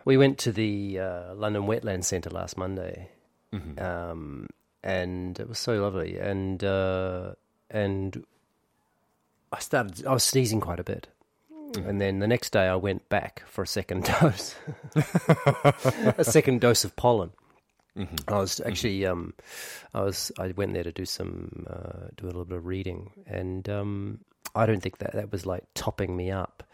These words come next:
Speaker 1: So I
Speaker 2: Mm.
Speaker 1: don't know. I don't know. The symptoms are,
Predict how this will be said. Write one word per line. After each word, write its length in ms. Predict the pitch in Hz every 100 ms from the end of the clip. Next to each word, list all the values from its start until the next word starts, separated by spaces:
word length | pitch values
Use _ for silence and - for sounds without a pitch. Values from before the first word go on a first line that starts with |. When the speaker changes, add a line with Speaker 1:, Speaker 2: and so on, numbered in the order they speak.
| - - - - -
Speaker 1:
So 100 | 175
I 60 |
Speaker 2:
Mm. 20 |
Speaker 1:
don't 240 | 180 175 131
know. 420 | 113 104 85 80 82 _ _ _ -
I 100 | 123
don't 220 | 127 117
know. 160 | 95 87
The 80 | 92
symptoms 560 | - 143 113 101 98
are, 80 | 92